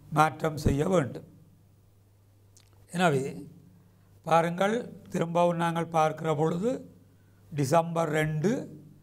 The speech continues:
செல்வத்துக்கு திருப்பி அனுப்பிய பொருள்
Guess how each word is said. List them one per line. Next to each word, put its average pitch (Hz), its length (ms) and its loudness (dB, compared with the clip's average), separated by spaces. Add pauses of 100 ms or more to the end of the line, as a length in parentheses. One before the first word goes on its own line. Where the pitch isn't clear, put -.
(480)
செல்வத்துக்கு 170 680 0 (140)
திருப்பி 165 320 0 (120)
அனுப்பிய 160 340 0 (140)
பொருள் 151 280 2